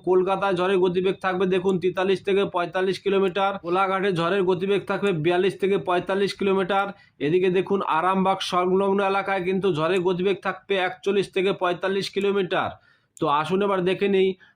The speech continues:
আগামী সোমবার কোথায় কোথায় কালবৈশাখী ঝড়ের সম্ভাবনা রয়েছে। তো দেখুন আগামী সোমবার কালবৈশাখী ঝড়ের সম্ভাবনা রয়েছে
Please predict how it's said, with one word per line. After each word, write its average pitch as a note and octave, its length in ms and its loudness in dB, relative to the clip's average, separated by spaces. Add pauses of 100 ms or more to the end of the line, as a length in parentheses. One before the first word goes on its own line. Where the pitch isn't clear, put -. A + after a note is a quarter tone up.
আগামী F3+ 420 2
সোমবার F#3+ 560 0
কোথায় F#3 300 -2
কোথায় F#3+ 260 0
কালবৈশাখী F#3+ 540 2
ঝড়ের F#3+ 240 0
সম্ভাবনা F#3 440 0
রয়েছে। F#3+ 360 0 (540)
তো D3+ 100 -4
দেখুন E3+ 340 2
আগামী F#3 380 2
সোমবার F#3 480 0
কালবৈশাখী F#3 540 2
ঝড়ের F#3+ 220 0
সম্ভাবনা F#3 500 0
রয়েছে G3 360 0